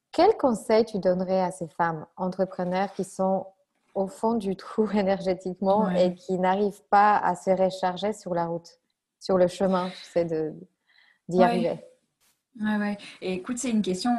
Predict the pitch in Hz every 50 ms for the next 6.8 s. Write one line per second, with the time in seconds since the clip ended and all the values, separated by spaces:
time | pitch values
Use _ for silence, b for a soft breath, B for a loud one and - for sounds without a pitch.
0 | 220 190 190 185 180 180 185 185 180 185 180 - - - 185 - - 185 - -
1 | - 214 208 185 196 175 - - 185 185 185 185 202 208 202 190 185 - - 254
2 | 277 285 254 202 180 - - 170 185 185 185 185 185 180 180 180 175 151 - -
3 | _ _ _ _ _ _ _ _ _ _ _ - 185 180 233 247 247 247 240 262
4 | 240 240 233 214 - - - - 185 175 175 - - - - 190 196 185 - 254
5 | 247 247 247 240 - 233 - 220 202 190 190 196 196 196 185 202 196 - 185 180
6 | 175 - 175 180 180 220 220 240 - - 185 - 185 180 180